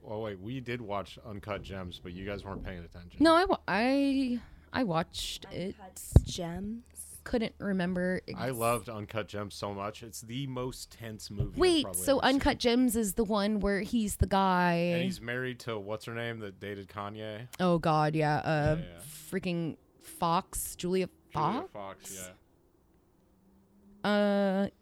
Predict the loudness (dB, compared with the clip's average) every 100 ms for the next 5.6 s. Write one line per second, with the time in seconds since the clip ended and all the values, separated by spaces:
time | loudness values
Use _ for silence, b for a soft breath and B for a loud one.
0 | _ _ _ _ _ _ _ _ _ _
1 | _ _ -16 -12 -12 -14 -16 -16 -16 -18
2 | _ _ _ _ _ 4 6 6 4 2
3 | 2 2 2 0 -2 -4 -4 -4 -2 -2
4 | -4 -6 _ _ _ _ _ -6 -6 -4
5 | -4 -4 -4 -4 -4 -4